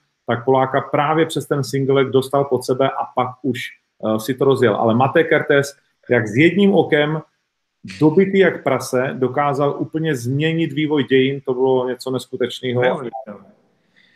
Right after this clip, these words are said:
Speaker 2: Tam oni si dali obidva co pro to. Viem, že on ma-, on mal teda to oko, že vlastne vôbec skoro už nevidel.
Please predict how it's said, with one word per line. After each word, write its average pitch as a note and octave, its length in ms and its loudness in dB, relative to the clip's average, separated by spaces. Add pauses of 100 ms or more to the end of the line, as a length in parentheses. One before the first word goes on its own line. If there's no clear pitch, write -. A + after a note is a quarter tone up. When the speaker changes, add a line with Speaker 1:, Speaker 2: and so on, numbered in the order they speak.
(160)
Speaker 2:
Tam F3+ 240 -2
oni G#3 180 -4
si G3 100 -14
dali G3+ 180 -4
obidva F#3+ 380 -8
co D3+ 160 -16
pro C3+ 200 -14
to. C3+ 140 -14
Viem, C#3 180 -16
že C#3+ 100 -18
on D#3+ 140 -16
ma-, F3 120 -12
on F3 80 -14
mal E3+ 100 -10
teda E3+ 160 -16
to - 120 -20
oko, E3+ 280 -20
že D#3 120 -20
vlastne D3 280 -20
vôbec D3 180 -20
skoro D#3 220 -20
už A#2 80 -20
nevidel. C#3 580 -10